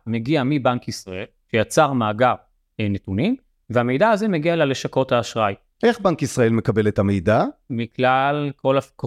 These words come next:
Speaker 1: כל התחומים, כל, כל, אה, תחום, כל גורם פיננסי שיש לו, ח-, מעביר את המידע לבנק ישראל.
Speaker 2: חשוב לי לפרט. כלומר, זה לא רק הבנק שלי.
Speaker 1: חד משמעית לא,
Speaker 2: אם
Speaker 1: זה
Speaker 2: אני
Speaker 1: גם הוצאה לפועל,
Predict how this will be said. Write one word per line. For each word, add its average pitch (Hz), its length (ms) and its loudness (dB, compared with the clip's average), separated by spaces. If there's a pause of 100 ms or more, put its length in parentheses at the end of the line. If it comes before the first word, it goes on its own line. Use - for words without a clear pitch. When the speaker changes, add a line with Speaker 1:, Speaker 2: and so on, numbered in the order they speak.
(160)
Speaker 1:
כל 202 180 2
התחומים, 131 340 -2 (160)
כל, 180 200 2 (240)
כל, 202 400 2
אה, 151 160 0 (140)
תחום, 180 260 -6
כל 180 360 2
גורם 135 260 0
פיננסי 165 560 -2 (360)
שיש 120 260 -4
לו, 127 100 -2 (140)
ח-, - 120 -6 (280)
מעביר 123 340 2
את 147 120 -2
המידע 117 320 0
לבנק 120 320 -2
ישראל. 185 440 -2 (120)
Speaker 2:
חשוב 208 280 0
לי 214 80 4
לפרט. 175 560 0 (500)
כלומר, 190 260 2
זה 160 100 0
לא 196 80 4
רק 208 200 0
הבנק 85 260 -4
שלי. - 220 -10 (420)
Speaker 1:
חד 117 100 2
משמעית 117 380 -4
לא, 113 160 0
Speaker 2:
אם 214 100 4
Speaker 1:
זה 214 80 4
Speaker 2:
אני 226 280 2
Speaker 1:
גם 220 60 0
הוצאה 135 240 0
לפועל, 175 520 0